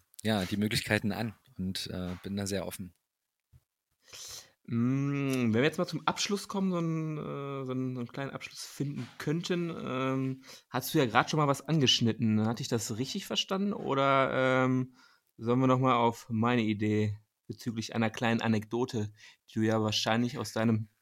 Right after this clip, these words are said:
Speaker 2: Tourlife,
Speaker 1: <laughs>
Speaker 2: äh, zu Genüge hast, äh, aus dem Hut zaubern könntest?
Speaker 1: Ja, ich weiß auch nicht, äh, ich wa-,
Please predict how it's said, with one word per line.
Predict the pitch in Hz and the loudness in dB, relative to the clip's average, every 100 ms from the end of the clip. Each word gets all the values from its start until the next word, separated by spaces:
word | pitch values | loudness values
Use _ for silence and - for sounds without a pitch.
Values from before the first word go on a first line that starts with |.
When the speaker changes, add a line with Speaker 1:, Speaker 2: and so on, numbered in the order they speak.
| _ | _
Speaker 2:
Tourlife, | - 151 147 143 147 151 - | 0 6 8 8 4 0 -4
Speaker 1:
<laughs> | |
Speaker 2:
äh, | 123 127 131 131 131 _ _ | 4 6 6 4 -2 _ _
zu | - 139 | -4 4
Genüge | 135 135 147 113 | 4 6 8 10
hast, | 120 135 - 113 | 8 6 0 2
äh, | 127 127 127 131 | 4 4 2 0
aus | 131 127 | -4 -2
dem | |
Hut | 127 175 | -6 -4
zaubern | - 110 104 | -2 0 0
könntest? | 113 110 107 104 - | -2 -8 -8 -12 -12
Speaker 1:
Ja, | 123 131 | -8 -6
ich | 117 120 | -6 0
weiß | 117 117 | 0 2
auch | 135 | 2
nicht, | 180 127 | 2 2
äh, | 127 113 117 - - | 4 4 4 0 -12
ich | - | -10
wa-, | 127 | -8